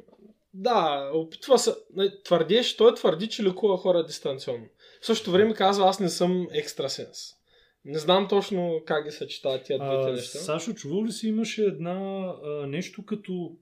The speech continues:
Speaker 2: еквивалентна академия в Русия, в Москва имаше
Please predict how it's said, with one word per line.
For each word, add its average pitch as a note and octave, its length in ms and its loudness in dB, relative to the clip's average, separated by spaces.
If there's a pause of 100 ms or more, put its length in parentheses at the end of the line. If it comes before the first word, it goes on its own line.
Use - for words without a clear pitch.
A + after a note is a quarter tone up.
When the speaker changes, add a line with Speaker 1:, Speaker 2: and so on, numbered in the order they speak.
Speaker 2:
еквивалентна C#3 1040 -6
академия F3 840 -4
в F3 140 -12 (100)
Русия, E3+ 480 -10
в C#3+ 220 -12
Москва E3+ 340 -12
имаше E3+ 400 -12